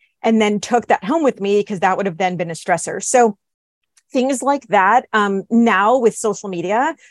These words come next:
monitoring those social media, looking at what content we're putting out and how people are reacting to it. I also think that a habit that has really helped me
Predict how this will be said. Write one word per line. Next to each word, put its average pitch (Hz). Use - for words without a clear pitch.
monitoring 208
those 190
social 190
media, 180
looking 202
at 214
what 185
content 254
we're 226
putting 202
out 202
and 185
how 185
people 190
are 170
reacting 170
to 165
it. 147
I 240
also 302
think 233
that 185
a 196
habit 185
that 175
has 165
really 208
helped 185
me 180